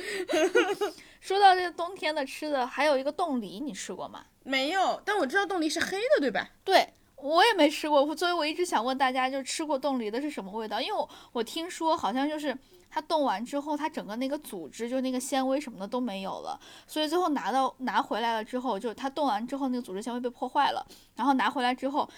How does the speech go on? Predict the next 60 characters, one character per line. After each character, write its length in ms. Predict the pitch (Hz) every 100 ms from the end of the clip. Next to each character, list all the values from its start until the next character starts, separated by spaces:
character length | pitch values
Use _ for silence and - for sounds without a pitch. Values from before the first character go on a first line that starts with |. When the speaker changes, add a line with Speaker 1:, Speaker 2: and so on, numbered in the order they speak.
| - -
Speaker 1:
你 120 | 240
弄 180 | 294 330
一 60 |
个 80 | 302
小 220 | 330 220
口， 140 | 247 240
你 80 | 269
是 60 |
可 100 | 330
以 60 | 285
嘬 400 | - 320 320 370
着 100 | 247
吃 260 | - - 226
的， 140 | -
就 100 | 294
是 140 | 320
直 80 | 277
接 80 | 269
把 80 | 247
它 100 | 220
当 200 | 254 285
成 100 | 254
一 60 |
个 100 | 262
梨 180 | 254 208
汁 100 | 247
儿 120 | 277
喝。 260 | 294 175 127 - _ _ _ _ _ -
Speaker 2:
啊， 800 | 208 220 262 330 392 320 214 190 - _
就 100 | 277
是 120 | 269
跟 180 | 262 285
冰 160 | 277 294
沙 260 | 302 269
一 80 | 330
样 160 | 202 175
的 80 | 180
感 180 | 151
觉。 80 | 113
Speaker 1:
对， 120 | 403
对， 140 | 359 349
对， 120 | 349
我 140 | 330
感 220 | 349 277 208
觉， 180 | 233 233
我 160 | 240 226
听 300 | - 330 403
起 140 | -
来 140 | 196
感 180 | 190 185
觉 80 | 190
很 160 | 202 214
美 120 | 180
妙， 140 | 185
但 100 | 202
是 60 | 254
我 80 | 208
没 100 | 190
有 100 | 202
试， 220 | - -